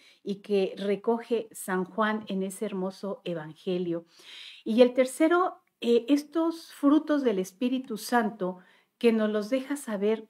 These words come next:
San Pablo. Si te das cuenta, en estas pequeñas tres reflexiones, eh, en estos tres momentos tan importantes,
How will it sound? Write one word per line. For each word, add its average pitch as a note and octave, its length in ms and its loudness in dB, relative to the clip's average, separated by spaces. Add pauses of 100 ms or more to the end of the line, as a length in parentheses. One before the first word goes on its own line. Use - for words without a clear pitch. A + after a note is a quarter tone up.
San - 540 -8
Pablo. D3 400 -8 (640)
Si G#3+ 80 -2
te - 140 4
das C#4+ 200 6
cuenta, D4 640 6
en A3 140 2
estas C4+ 280 0
pequeñas A#3 960 -2
tres A3 520 0
reflexiones, F#3+ 1120 -2 (1200)
eh, A3 480 4
en A#3+ 120 2
estos D#4 260 4
tres C4 160 -2
momentos B3+ 440 -2
tan G#3 180 -4
importantes, G3+ 840 -4